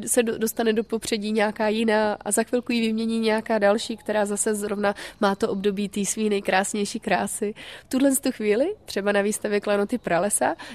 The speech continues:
návštěvníci můžou vidět z masožravek nádherný leukofily. To jsou masožravky špidlice, které mají úplně jakoby bílý listy. Bílo lehonce, takovou protkanou, jako takovou červenou barvičkou, ale jsou vlastně výrazně bílí, což u listů jako takových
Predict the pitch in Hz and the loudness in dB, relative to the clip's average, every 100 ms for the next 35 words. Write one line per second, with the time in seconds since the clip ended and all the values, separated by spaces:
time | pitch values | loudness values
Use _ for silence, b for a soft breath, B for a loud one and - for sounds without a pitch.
0 | - 208 - 214 214 - 214 214 208 202 | -2 -2 0 0 -2 -2 -2 0 0 0
1 | 202 196 196 - 208 208 196 196 - 208 | 0 0 -2 -2 -2 0 0 -2 0 2
2 | 196 208 214 233 226 170 175 233 - 254 | 2 0 0 2 2 2 0 -2 2 2
3 | 302 B B B - 196 - 220 208 208 | 0 B B B -2 2 4 4 4 0
4 | 190 - 208 202 - 214 - 220 202 226 | -2 0 2 0 0 -4 -2 -2 -2 -2
5 | - 226 220 202 202 208 220 214 208 220 | -2 0 2 4 2 2 2 4 4 2
6 | 220 185 196 208 220 220 226 208 - 170 | 0 2 2 6 6 6 4 2 2 -2
7 | 165 B B B B 190 214 214 208 202 | -6 B B B B -2 2 4 6 4
8 | 196 202 190 202 233 226 214 208 202 202 | 2 2 2 4 6 6 4 4 2 0
9 | - 202 190 180 - 196 208 - 208 202 | 0 2 2 0 0 4 4 4 4 6
10 | 196 185 - 208 190 - - 214 - - | 6 4 4 2 2 -2 -2 -2 0 0
11 | 190 196 214 202 185 185 208 - - 185 | 0 2 2 2 2 2 2 0 -4 -4
12 | B B B 208 214 254 226 220 240 220 | B B B 2 4 2 2 2 2 4
13 | 214 214 233 208 208 202 196 196 220 - | 6 6 4 4 4 4 4 0 -2 0
14 | - 226 - 247 226 247 226 - 208 214 | 2 2 2 2 4 4 2 2 2 2
15 | 247 | 0